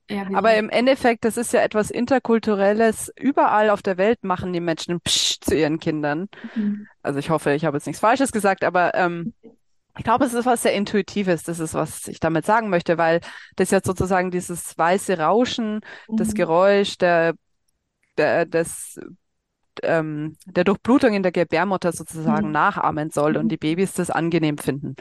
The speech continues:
Speaker 2: Okay, soweit, so gut. <laughs> Ich hab gemerkt, dass es irgendwie sehr angenehm ist, diese, diesen Versuch, das Kind zu beruhigen, mit Psch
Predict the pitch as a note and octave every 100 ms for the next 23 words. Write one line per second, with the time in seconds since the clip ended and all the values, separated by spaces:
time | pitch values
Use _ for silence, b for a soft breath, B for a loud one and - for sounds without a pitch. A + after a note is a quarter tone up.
0 | B B B B B _ G#3+ - D#3 D#3+
1 | - - G#3 F#3+ F3 - F#3+ A3 F#3+ A#3
2 | B3+ A#3+ D4 C4 C#4+ B B B _ _
3 | _ _ _ - C4+ F4 - C#4+ A#3 A#3
4 | C4 - A3 - A3 - A3+ A#3 A3 G3+
5 | G3 - B3+ F4 D4+ A#3 A#3 - A#3 A#3
6 | - - A#3+ A#3+ - A3 G#3+ G#3 G3+ G3
7 | _ _ _ _ _ _ _ _ G3 F#3+
8 | F#3+ F3+ F3+ - F#3 G#3+ C#4+ - G3+ -
9 | A3+ G#3+ F#3 F3 G#3 A#3 G3 - - -
10 | -